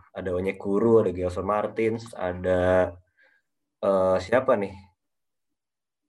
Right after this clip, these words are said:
William Go-, Goebbels, gue nggak tahu. Ada Keita Balde juga masih ada. Cuman yang menjadi korban dari transfer ini adalah skuad Olimpiadenya Stefan Kuntz, karena, eh, si Ismail Jacobs ini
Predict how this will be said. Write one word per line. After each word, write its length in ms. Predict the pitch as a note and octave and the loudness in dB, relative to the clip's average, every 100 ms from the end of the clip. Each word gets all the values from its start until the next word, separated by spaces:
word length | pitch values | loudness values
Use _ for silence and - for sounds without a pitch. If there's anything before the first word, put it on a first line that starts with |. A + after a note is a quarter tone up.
| - | -6
William 320 | G#2+ G#2+ A2 A2 | 0 4 4 2
Go-, 320 | G#2+ A2 A2+ | 4 4 2
Goebbels, 1000 | A2 A2 A2 A2+ B2+ C3+ D3+ - - - - | -4 -2 0 0 2 2 -2 -8 -18 -20 -12
gue 160 | G#2 A2+ | -8 -4
nggak 180 | G2 | -4
tahu. 120 | F#2 G#2+ | -2 -2
Ada 40 | A2+ | -2
Keita 300 | B2 A#2 B2 | -4 -2 -2
Balde 400 | A#2+ A2+ A#2 C#3+ | -2 0 0 -2
juga 320 | B2 G#2+ G2+ | -4 -4 -6
masih 160 | - G2 | -6 -8
ada. 400 | F#2+ A2+ C3+ - _ _ _ _ _ _ _ _ | -2 0 0 -2 _ _ _ _ _ _ _ _
Cuman 240 | C3 D#3+ E3 | -2 0 2
yang 160 | D3 | 0
menjadi 240 | C3+ C3 C3 | 2 0 0
korban 320 | - B2+ B2+ | -4 -4 0
dari 240 | B2 A#2+ | 0 0
transfer 320 | A#2+ A#2 A2+ A2+ | 0 -2 -2 -2
ini 400 | A2 A2 C#3+ D#3 | -2 0 0 0
adalah 560 | C3 A#2 G#2+ A#2+ C3+ - _ | 0 2 2 2 0 -6 _
skuad 400 | - - C3 - | -20 -4 -2 0
Olimpiadenya 800 | A#2+ A#2 A#2 A#2 G#2+ A2 A2+ C#3 | 0 -2 -2 -2 0 0 -2 -4
Stefan 400 | G#2+ A#2+ C#3 C#3+ | -2 -2 -4 -4
Kuntz, 240 | A#2 A2 | -8 -4
karena, 320 | A2 A#2 C#3 - _ _ _ _ _ _ _ | -6 -4 -4 -6 _ _ _ _ _ _ _
eh, 440 | A2 A2 A2 A2 A2+ | -6 -2 0 0 -2
si 320 | - B2 A#2+ | -4 -4 -2
Ismail 400 | A#2 A#2 A#2 A2+ | -2 -4 -2 -2
Jacobs 300 | A2 A#2 - A#2+ | -2 -4 -8 -6
ini 320 | C#3+ C#3 | -4 -6